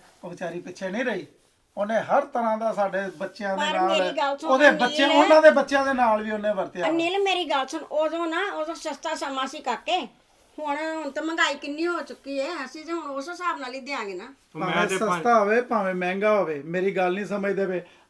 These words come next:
Speaker 1: ਅੱਜ ਭਾਈ ਦੀ ਤਨਖਾਹ ਕਿੰਨੀ ਹੈ? ਵੀਹ ਹਜ਼ਾਰ ਰੁਪਈਆ, ਤੇ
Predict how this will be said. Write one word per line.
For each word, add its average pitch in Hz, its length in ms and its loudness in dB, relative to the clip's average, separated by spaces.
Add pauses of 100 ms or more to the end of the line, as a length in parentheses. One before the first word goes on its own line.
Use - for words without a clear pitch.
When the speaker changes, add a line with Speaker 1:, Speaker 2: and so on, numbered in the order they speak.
Speaker 1:
ਅੱਜ 196 140 4
ਭਾਈ 233 300 4
ਦੀ 214 120 2
ਤਨਖਾਹ 220 460 2
ਕਿੰਨੀ 220 360 2
ਹੈ? 190 220 0 (280)
ਵੀਹ 233 240 4
ਹਜ਼ਾਰ 277 240 10
ਰੁਪਈਆ, 185 440 0 (300)
ਤੇ 240 100 6